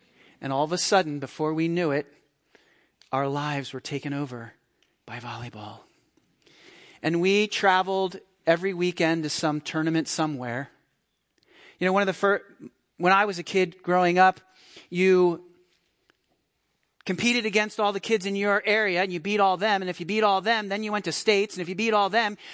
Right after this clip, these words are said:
you went to the one national competition for that sport this year. Now, with travel sports, every weekend is a national competition somewhere. And I remember this one weekend traveling,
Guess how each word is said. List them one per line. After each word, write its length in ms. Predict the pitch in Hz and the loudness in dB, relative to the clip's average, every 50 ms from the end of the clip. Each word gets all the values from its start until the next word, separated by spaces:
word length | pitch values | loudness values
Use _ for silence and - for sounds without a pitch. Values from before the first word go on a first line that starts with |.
| - - | -16 -6
you 160 | - 202 233 | -2 0 2
went 180 | 233 240 254 - | 2 2 2 0
to 100 | - 226 | -2 -4
the 140 | 208 208 196 | -2 -2 -2
one 500 | 180 160 185 208 247 277 311 330 339 302 | 0 2 4 4 4 4 2 0 -2 -2
national 560 | 254 240 233 247 277 - - 285 254 262 247 | 0 0 0 0 -2 -4 -8 -10 -8 -8 -8
competition 1000 | - - - 254 240 247 240 214 196 - - - 294 277 - - 202 185 190 208 - - - - - | -8 -4 0 0 0 0 0 -4 -6 -2 0 0 0 0 0 -2 -2 -2 -2 -4 -8 -12 -16 -18 -6
for 140 | - 202 214 | -2 2 4
that 240 | 226 233 254 254 - | 4 4 4 2 -4
sport 540 | - - - - 285 311 285 247 247 254 - 170 | -10 -14 -10 -6 -2 0 2 2 2 0 -4 -4
this 260 | 160 254 277 - - | -2 -2 -2 0 2
year. 400 | 262 330 349 311 208 135 - - _ _ _ _ _ _ _ _ _ _ _ _ _ _ _ _ - - | 4 4 4 4 2 -2 -6 -16 _ _ _ _ _ _ _ _ _ _ _ _ _ _ _ _ -10 0
Now, 400 | - 226 277 311 202 196 202 190 - _ _ | 2 4 4 4 2 0 -2 -4 -8 _ _
with 120 | - 208 214 | -6 -6 -4
travel 360 | - - 247 247 247 233 220 | 0 2 2 2 2 0 -6
sports, 580 | - - - - 320 294 233 240 - - - - _ _ - - - - - - - _ _ _ _ - | -10 -12 -8 -4 0 0 0 0 -2 -4 -8 -8 _ _ -20 -20 -20 -20 -20 -20 -20 _ _ _ _ 2
every 460 | - 247 302 339 381 359 359 370 311 254 | 6 8 8 8 8 6 6 6 6 6
weekend 420 | 214 220 202 - - 175 170 165 | 6 4 4 6 6 6 6 6
is 120 | 156 147 | 4 2
a 60 | 156 156 | 4 4
national 420 | 156 151 147 143 - - 151 139 | 6 4 4 2 0 -2 -4 -2
competition 640 | - 160 143 131 - 135 - - 139 - - 131 120 | 0 0 0 0 0 -2 -2 0 0 0 -2 -2 0
somewhere. 600 | - - 170 202 175 131 123 117 131 175 202 180 - - - - _ _ - - _ _ _ _ _ _ _ _ _ _ _ _ _ _ _ _ _ _ _ _ - - - - | 0 2 2 2 2 0 0 0 -2 -2 -4 -8 -14 -20 -20 -20 _ _ -20 -20 _ _ _ _ _ _ _ _ _ _ _ _ _ _ _ _ _ _ _ _ -20 -20 -6 4
And 80 | 180 196 | 8 8
I 60 | 214 | 8
remember 540 | 226 240 240 240 269 294 277 269 247 226 - - - - - | 8 6 6 6 6 6 8 6 6 6 4 0 -10 -2 2
this 220 | 175 208 208 - | 4 4 4 4
one 220 | 208 220 220 220 208 | 4 4 4 4 4
weekend 360 | 214 233 - 220 185 175 165 | 2 4 6 6 6 6 4
traveling, 600 | - - 196 185 190 202 190 190 175 170 170 160 | 4 6 8 8 8 6 6 4 4 4 4 2